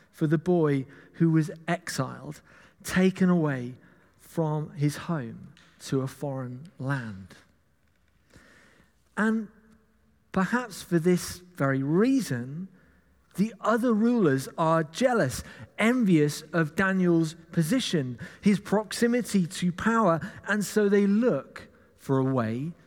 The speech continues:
to undermine him. But he wasn't corrupt or negligent. That is,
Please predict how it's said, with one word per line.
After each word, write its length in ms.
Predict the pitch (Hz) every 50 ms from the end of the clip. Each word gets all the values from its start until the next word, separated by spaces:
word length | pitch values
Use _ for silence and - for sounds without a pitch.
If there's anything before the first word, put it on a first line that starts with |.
| _ -
to 320 | - - - 180 190 - - - - -
undermine 640 | 156 139 131 131 139 143 147 165 180 196 220 220 196
him. 180 | 156 131 - - - - - _ _ _ _ _ _ _ _ _ _ _ _ _ _ _ _ _ _ _ _ _ _ _ _ _ _ _ _ _ _ _ _ _ _ _ _ _ _ _ _ -
But 100 | - 175
he 60 | 185
wasn't 320 | 185 190 196 196 247 240 196
corrupt 540 | - 165 135 123 117 - - - - - - _ _ _ _ _ _ _ _ _ _ _ _ _ _ _ _ _ _ _ _ _ _ _ _
or 440 | - 185 190 190 190 190 185 - - _ - - -
negligent. 680 | 160 175 202 226 220 196 190 165 143 147 135 120 135 - 165 - - - - -
That 160 | 233 233 233
is, 220 | 226 220 208 -